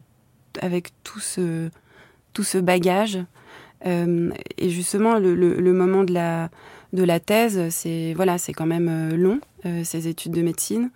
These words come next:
Euh, moi, je, je venais en plus d'un, enfin, j'avais déjà fait d'autres études, euh, avant, et je, et je crois que j'avais à cœur et que ça s'est imposé à moi de,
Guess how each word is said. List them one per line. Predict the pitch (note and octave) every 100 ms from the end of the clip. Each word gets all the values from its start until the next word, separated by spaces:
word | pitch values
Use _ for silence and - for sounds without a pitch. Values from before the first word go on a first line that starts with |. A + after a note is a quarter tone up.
| - - - - - _ -
Euh, | F#3 F3 E3+ E3
moi, | E3 F3+
je, | E3 D3+
je | E3
venais | D#3 E3+
en | E3 E3+
plus | - F#3
d'un, | E3+ D#3+ D#3+ D#3+ D#3+ - _
enfin, | D#3+
j'avais | D#3 D3
déjà | D3 E3 F3 E3
fait | E3+
d'autres | E3 F3 F3 - E3+
études, | E3 E3 F3+ F3
euh, | E3 E3 D#3+ - - - - -
avant, | F3+ F#3 A3+ A#3 -
et | F3
je, | D#3 D#3 D#3+ D#3 D#3+ E3+ - - -
et | F3+
je | E3 -
crois | - G3+
que | F#3+ F3
j'avais | E3+ E3 E3 E3+
à | E3
cœur | D#3+ G#3+ G#3 E3+
et |
que | -
ça | D#3+
s'est | E3 - -
imposé | G3+ - G3 F#3 F#3
à | F3+
moi | F#3 G3+ A3+
de, | F#3+ F3 E3+ E3